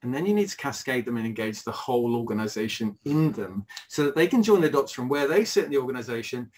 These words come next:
to the strategic priorities. And that's down to their team leader to help them understand what they do fits with where the business is going. And then they start to buy in and understand it and not see it as kind of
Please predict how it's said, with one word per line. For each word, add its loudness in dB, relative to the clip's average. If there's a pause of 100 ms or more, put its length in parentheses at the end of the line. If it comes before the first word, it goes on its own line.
(260)
to 2
the 4
strategic -2
priorities. -2
And -6
that's -6
down 2
to -4
their 2
team 0
leader 4 (260)
to -8
help -2
them -4
understand -4
what -8
they 4
do 0 (260)
fits -4
with 0
where 2
the -4
business -4
is -10
going. -6 (200)
And -4
then 0
they 4
start 2
to -6
buy 2
in 0
and -2
understand -2
it -4
and -4
not -6
see -2
it -2
as -6
kind -4
of -4